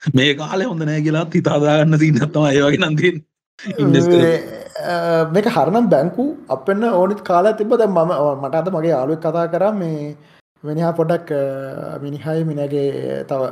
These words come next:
Speaker 2: අ, මේ, මේ ඒ කියන්නේ බැ-, බැ-, බැංක් සෙක්ටර් එකේ ඉන්න කට්ටිය.
Speaker 1: හ්ම්.
Speaker 2: ඒගොල්ලන්ට ඉතින් පොඩ්ඩක් නිවුස් උත් එහෙම මෙන් එනවා සහ මේගොල්ලන්ගේ නිකන් හතර පහ දෙනෙක්ගේ ටීම් එකක් තියෙනවා.
Speaker 1: හ්ම්.
Speaker 2: ඉතින්, අ,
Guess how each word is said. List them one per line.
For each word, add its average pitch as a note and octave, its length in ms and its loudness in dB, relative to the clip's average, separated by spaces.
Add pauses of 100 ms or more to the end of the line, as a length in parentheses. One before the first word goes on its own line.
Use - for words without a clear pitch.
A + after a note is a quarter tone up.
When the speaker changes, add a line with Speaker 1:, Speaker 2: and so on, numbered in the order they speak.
(240)
Speaker 2:
අ, - 100 -10 (680)
මේ, B2+ 160 -14
මේ A#2+ 200 -14 (500)
ඒ C#3+ 80 -16
කියන්නේ C#3+ 200 0
බැ-, - 140 -4
බැ-, D3+ 220 2
බැංක් D#3 200 2
සෙක්ටර් D#3+ 240 -2
එකේ C#3+ 120 0
ඉන්න B2+ 80 -6
කට්ටිය. B2 300 -2
Speaker 1:
හ්ම්. - 480 -6
Speaker 2:
ඒගොල්ලන්ට D3 260 4
ඉතින් D#3 140 0
පොඩ්ඩක් D3 240 2
නිවුස් D3 240 -4
උත් D#3 200 -6
එහෙම D3+ 140 -4
මෙන් D3+ 240 -4
එනවා D#3+ 220 2
සහ F3+ 220 0
මේගොල්ලන්ගේ D#3+ 540 2
නිකන් D#3 280 0 (220)
හතර D3 200 -6
පහ D#3+ 160 0
දෙනෙක්ගේ E3 280 -2
ටීම් E3+ 200 2
එකක් E3 140 -2
තියෙනවා. B2+ 320 -6 (500)
Speaker 1:
හ්ම්. C3 180 6
Speaker 2:
ඉතින්, E3+ 260 0 (380)
අ, E3 120 4